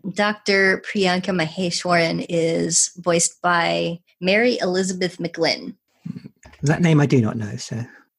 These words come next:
Speaker 1: Yeah. Let's see. What do I know about her? I don't <laughs> know that much about them 'cause I'm sometimes not that great of a fan. She's, she's done other voice acting, I know, but I think she's more, like,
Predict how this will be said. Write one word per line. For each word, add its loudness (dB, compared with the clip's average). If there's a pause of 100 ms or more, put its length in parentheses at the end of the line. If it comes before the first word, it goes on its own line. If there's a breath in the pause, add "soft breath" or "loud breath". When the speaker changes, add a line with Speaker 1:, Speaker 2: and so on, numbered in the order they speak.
(140)
Speaker 1:
Yeah. 0
Let's -4
see. 0
What 2
do 6
I 4
know 4
about 2
her? 0
I 2
don't 0
<laughs> -
know 0
that -10
much -6
about -4
them -2
'cause -4
I'm 2 (300 loud breath)
sometimes 2
not -4
that 0 (200)
great 0
of -4
a -4
fan. -4
She's, 2 (460 loud breath)
she's 2
done 4
other 2
voice 0
acting, -6
I -6
know, -4 (120)
but 0
I 2
think 0
she's 2
more, 4
like, 0